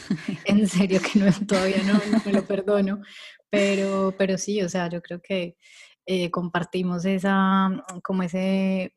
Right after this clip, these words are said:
Speaker 2: alabar lo que, lo que sucede en esas pequeñas palabras, tachones, en esas líneas. Y entonces me gustaría empezar porque me das entrada a uno de, de mis primeros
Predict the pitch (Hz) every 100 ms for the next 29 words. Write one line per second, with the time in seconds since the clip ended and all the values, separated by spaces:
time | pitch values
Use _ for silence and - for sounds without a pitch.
0 | _ _ 190 185 175 185 190 180 180 -
1 | _ - 185 - 190 175 185 196 190 180
2 | 196 190 185 185 196 190 185 180 - 202
3 | 180 180 180 - _ - _ _ 190 180
4 | 180 180 180 180 175 175 - - 175 -
5 | - 180 175 180 175 175 175 175 - _
6 | _ _ - 185 180 185 180 208 202 190
7 | 185 185 - _ _ _ _ 262 247 262
8 | - - - 196 185 185 180 196 202 190
9 | - 180 175 160 - 214 214 214 208 190
10 | - 190 - - 180 175 175 170 160 170
11 | 190 190 185 180 - - 170 165 - 180
12 | 170 175 185 170 165 170 180 180 180 175
13 | - 180 175 170 175 180 185 185